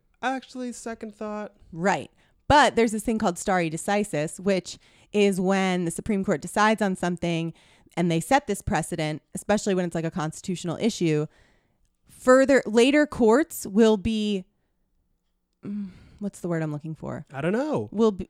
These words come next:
Speaker 2: <laughs> damn it, Ross, why don't you know? Uh, will be deferential to stare decisis. They will,
Speaker 1: Okay.
Speaker 2: they will respect that, and it, it's often,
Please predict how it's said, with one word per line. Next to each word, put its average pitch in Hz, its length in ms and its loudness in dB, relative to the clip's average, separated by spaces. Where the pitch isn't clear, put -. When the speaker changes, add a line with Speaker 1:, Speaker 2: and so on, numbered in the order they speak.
Speaker 2:
<laughs> - 1040 -6
damn 349 220 2
it, 269 100 -4
Ross, 247 320 4
why 302 120 6
don't 339 180 2
you 294 100 2
know? 226 420 2
Uh, 233 380 4
will 233 440 4
be 214 300 -4
deferential 214 720 2
to 190 680 2
stare 208 320 4
decisis. 156 320 0
They 240 140 6
will, 233 140 8
Speaker 1:
Okay. 233 160 6
Speaker 2:
they 262 40 6
will 233 260 4
respect - 580 0
that, 190 280 2
and 214 120 4
it, 208 120 2
it's - 280 2
often, 214 480 6